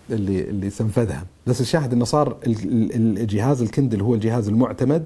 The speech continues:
لأن فيه مكتسبات ومصالح وأشياء كثيرة جدًا. يعني ما، ما بدخل في تفاصيلها.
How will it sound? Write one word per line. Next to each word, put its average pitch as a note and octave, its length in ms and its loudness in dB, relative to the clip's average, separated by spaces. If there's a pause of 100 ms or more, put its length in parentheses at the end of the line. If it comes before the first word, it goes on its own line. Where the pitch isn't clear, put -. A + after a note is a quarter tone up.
(120)
لأن C#3 260 2
فيه D3 260 0
مكتسبات B2 640 0
ومصالح B2 500 -2
وأشياء A2 260 -6
كثيرة G2+ 300 -6
جدًا. D#2+ 240 -8
يعني G#2+ 260 -6
ما، A#2+ 160 -2 (440)
ما A2+ 60 -2
بدخل A#2 260 0
في F#2 80 -6
تفاصيلها. G2 580 -4